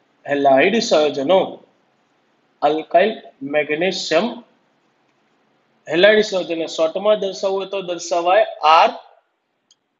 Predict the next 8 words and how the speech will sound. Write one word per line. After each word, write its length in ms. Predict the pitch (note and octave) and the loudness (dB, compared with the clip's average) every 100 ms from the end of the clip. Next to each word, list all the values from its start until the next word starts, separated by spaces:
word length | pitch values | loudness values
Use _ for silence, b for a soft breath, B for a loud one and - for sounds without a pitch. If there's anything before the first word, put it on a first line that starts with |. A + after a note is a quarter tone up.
| - | -8
એમ 160 | E3 E3+ E3 | -8 -8 -12
જી 260 | E3 A3 A#3+ - _ _ _ - | -12 -12 -12 -18 _ _ _ -2
એક્સ. 300 | F3 - - - - - _ _ _ _ _ _ _ _ _ _ _ _ - | -2 -2 -12 -18 -20 -20 _ _ _ _ _ _ _ _ _ _ _ _ -6
alkyl 540 | D3 D3+ D3+ E3 G3 C4+ - C3 D3+ | -4 -2 0 2 2 -2 -8 -8 -8
મેગ્નેશિયમ 560 | D3+ E3 G3 - G#3+ F#3+ E3 | -6 -6 -6 -6 -8 -6 0
હેલાઇડ, 340 | G#3 E3+ - - - _ _ _ | 4 2 0 -16 -20 _ _ _
જે 260 | D3+ E3+ F3+ B3+ | -16 -6 -2 -2
આવા 380 | B3 F3+ G3+ | -2 -2 -2